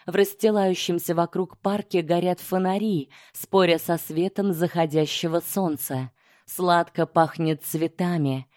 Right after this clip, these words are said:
Императорский парк во всей красе. Вечер — не самое лучшее время для встречи, но... Идём. И Лор перехватывает мою ослабевшую руку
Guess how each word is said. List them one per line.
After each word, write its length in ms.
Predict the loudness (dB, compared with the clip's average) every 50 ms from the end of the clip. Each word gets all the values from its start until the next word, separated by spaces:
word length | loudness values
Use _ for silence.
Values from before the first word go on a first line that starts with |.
| _ _ _ _ -2
Императорский 840 | 0 0 2 2 2 4 4 2 2 0 -2 -2 -4 -2 -2 -2
парк 440 | -2 _ 2 2 2 2 -2 -2 -4
во 220 | 0 4 4 4 2
всей 400 | 2 -8 -4 -2 0 0 0 -2
красе. 680 | -4 -6 -6 -6 -6 -6 -8 -4 -2 -2 -2 -2 -6 -10 _ _ _ _ _ _ _ _ _ -4
Вечер — 560 | -4 0 2 2 0 0 -2 -4 -6 -6 -8 -10 _ -20 -16 _ 0
не 160 | 2 2 2
самое 420 | 2 2 2 2 4 4 4 2
лучшее 420 | 2 2 0 -2 -2 0 2 2 2
время 320 | 2 2 0 2 0 0
для 180 | 2 2 0 0
встречи, 540 | -2 -4 -4 -2 0 0 0 0 -2 -2 0
но... 360 | 0 2 2 2 2 0 0 _ _ _ _ _ _ _ _ _
Идём. 600 | 0 0 0 0 2 2 2 2 2 0 -2 -4 -10 _ _ _ _ _ _ _ _ _ _ -4
И 120 | 0 2
Лор 240 | 4 6 6 4 4
перехватывает 840 | 6 6 6 6 6 2 2 2 4 4 4 2 2 2 2 0 2
мою 280 | 0 0 2 2 2 2
ослабевшую 800 | 2 0 0 0 0 0 2 0 0 0 -2 0 2 2 2 4
руку 500 | 2 2 0 -2 -2 0 2 2 0